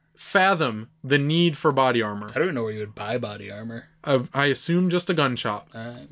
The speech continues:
Speaker 1: But why in God's green earth is somebody allowed to buy body armor?
Speaker 2: I would agree with that.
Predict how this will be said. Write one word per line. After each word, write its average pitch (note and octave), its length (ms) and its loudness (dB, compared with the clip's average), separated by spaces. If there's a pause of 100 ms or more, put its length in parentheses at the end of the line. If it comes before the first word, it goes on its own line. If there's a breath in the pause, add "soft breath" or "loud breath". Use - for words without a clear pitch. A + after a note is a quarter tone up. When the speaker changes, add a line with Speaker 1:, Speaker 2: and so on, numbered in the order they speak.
(120)
Speaker 1:
But D3 340 2
why F3 800 0 (460)
in D3 180 -2
God's D3 360 2
green D#3 300 -2
earth B2+ 400 -2
is A#2+ 100 -4
somebody D3 280 0
allowed A#2+ 420 2
to C3+ 80 -2
buy A#2+ 220 2
body G#2+ 320 -4
armor? G#2+ 340 -14
Speaker 2:
I A2+ 160 -8
would A#2 220 -6
agree B2+ 260 -4
with D#3+ 140 -4
that. G#2+ 240 -10